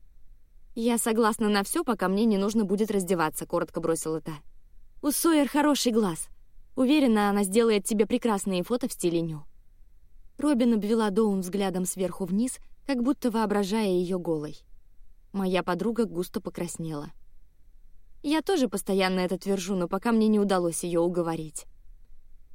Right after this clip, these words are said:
"Да, такое не для всех", согласилась Пат и теперь тоже осмотрела Доун с головы до ног. "Как насчет росписи по телу?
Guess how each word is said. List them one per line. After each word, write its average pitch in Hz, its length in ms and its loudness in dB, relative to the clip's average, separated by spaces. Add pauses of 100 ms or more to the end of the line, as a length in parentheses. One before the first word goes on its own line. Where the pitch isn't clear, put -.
(240)
"Да, 294 280 2
такое 254 300 2
не 240 120 6
для 214 140 2
всех", 175 360 -4
согласилась 180 640 -2
Пат 226 320 -4
и 202 60 -4
теперь 220 280 -2
тоже 170 320 -2
осмотрела 165 500 0
Доун 190 300 0
с 202 60 -10
головы 165 320 0
до 165 140 -2
ног. 160 280 -8 (800)
"Как 359 180 -2
насчет 262 300 0
росписи 247 360 -2
по 277 160 -2
телу? 156 380 -4